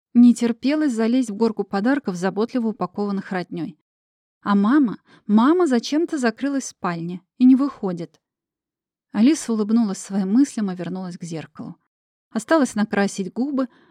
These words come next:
обуться в туфли-лодочки, и можно спускаться к праздничному столу. Платье на ней было, как и девять лет назад,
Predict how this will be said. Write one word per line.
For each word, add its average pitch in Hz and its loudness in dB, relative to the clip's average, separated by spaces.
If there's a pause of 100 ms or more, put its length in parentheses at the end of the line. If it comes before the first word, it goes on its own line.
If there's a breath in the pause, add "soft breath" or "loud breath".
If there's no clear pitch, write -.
обуться 269 -4
в - -12
туфли-лодочки, 269 -6 (460)
и 330 -4
можно 349 -2
спускаться 220 -6
к - -20
праздничному 180 -6
столу. - -14 (240)
Платье 302 -2
на 240 0
ней 233 4
было, 214 0
как - -10
и 185 -6
девять 180 -8
лет 175 -8
назад, 175 -4